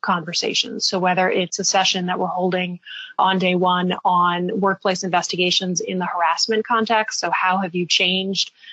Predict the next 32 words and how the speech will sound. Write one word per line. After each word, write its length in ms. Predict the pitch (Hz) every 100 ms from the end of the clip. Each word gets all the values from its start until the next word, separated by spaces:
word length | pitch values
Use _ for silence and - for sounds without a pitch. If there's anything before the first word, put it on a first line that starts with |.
| -
the 100 | 214
way 400 | 208 196 196 190
in 140 | - 190
which 320 | 180 180 -
you 120 | 190
are 100 | 175
training 380 | 175 - 185 190
your 140 | 190 185
investigators 800 | 180 175 - 185 180 185 185
in 200 | - 208
the 120 | 185 -
age 220 | 170 175
of 100 | 170
Me 140 | 170
Too? 440 | 165 240 226 220 214 - -
We 80 | 214
actually 240 | 202 - 190
have 100 | 185
a 80 |
Me 140 | 185 185
Too 180 | - 180
plenary 640 | - 175 190 208 214 214
that 140 | 202
we'll 80 | 202
be 120 | 190
holding 420 | 185 196 196 196 190
on 280 | 185 185
day 160 | 185 185
one 400 | 185 180 180 180
with 180 | 180 175
some 220 | - 180
data 420 | 165 175 196 196